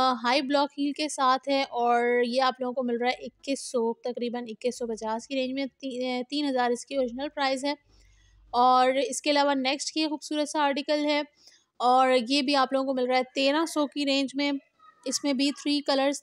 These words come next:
थे अवेलेबल, लेकिन अभी just एक ही अवेलेबल है इसमें। इसके अलावा कट ब्लॉक हील एक और आप लोगों के साथ शेयर करूँ। अच्छा जी, इस तरह के आर्टिकल बिल्कुल भी कंफर्टेबल नहीं हैं। अगर आप लोग बाय करने का सोच रहे हैं तो ये आर्टिकल आप लोगों ने बिल्कुल भी बाय नहीं करने हैं,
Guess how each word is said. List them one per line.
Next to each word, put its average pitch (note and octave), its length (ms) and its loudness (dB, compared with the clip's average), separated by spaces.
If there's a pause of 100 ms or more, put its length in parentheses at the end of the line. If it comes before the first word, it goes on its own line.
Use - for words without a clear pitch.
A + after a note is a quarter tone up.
(100)
थे C4 180 6
अवेलेबल, C4 520 0
लेकिन C4 280 -2
अभी A3+ 300 -4
just C4 340 -2
एक A#3+ 280 -4
ही D4 160 2
अवेलेबल C4 460 0
है C#4 140 2
इसमें। C#4 240 -6
इसके - 640 -6
अलावा D4 300 2 (160)
कट C#4+ 180 4 (180)
ब्लॉक C#4 300 2
हील D4 180 0
एक C4 220 -4
और C4 120 4
आप C4 200 2
लोगों C#4 120 -2
के C4 60 -18
साथ D4 140 -2
शेयर C4+ 260 0
करूँ। C#4 240 -2
अच्छा - 200 -6
जी, B3+ 300 -6
इस C#4 160 -6
तरह D4 260 -2
के D4+ 140 -2
आर्टिकल C4 420 0
बिल्कुल A#3+ 400 -2
भी B3+ 200 -4
कंफर्टेबल C4+ 680 -2
नहीं B3+ 360 -2
हैं। D4 140 -4 (540)
अगर C#4 180 0
आप D4+ 200 4
लोग D4+ 120 -2
बाय C4 200 4
करने C#4 240 -2
का C#4+ 120 0
सोच C4+ 320 0
रहे C#4 80 -2
हैं C#4 80 -4
तो C#4 60 -6
ये B3+ 140 -2
आर्टिकल B3 360 0
आप B3 160 0
लोगों A#3+ 120 -4
ने B3 100 -4
बिल्कुल A#3+ 300 -4
भी B3+ 120 -6
बाय B3 220 -4
नहीं A#3+ 300 -4
करने B3+ 280 -2
हैं, D4+ 120 -6